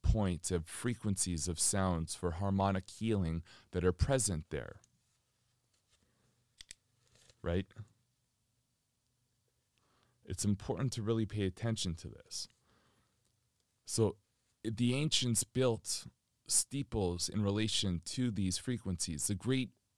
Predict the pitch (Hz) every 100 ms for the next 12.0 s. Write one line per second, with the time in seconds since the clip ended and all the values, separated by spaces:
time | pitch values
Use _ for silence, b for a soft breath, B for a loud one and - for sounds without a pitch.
0 | _ - - 76 - - 127 127 123 98
1 | 87 85 80 _ - - 82 67 - -
2 | 143 127 120 95 - 87 - 101 107 92
3 | 78 - - _ _ b b b b b
4 | b _ _ _ _ _ - 92 98 110
5 | 127 131 117 104 104 92 85 85 - 110
6 | 110 - - 101 98 85 80 - - 92
7 | - - - _ _ _ _ _ _ _
8 | _ _ - 92 107 113 113 123 123 -
9 | 117 - 98 - 92 85 - 92 - -
10 | - 127 - - - - _ _ _ -
11 | 82 82 82 90 87 - 135 135 -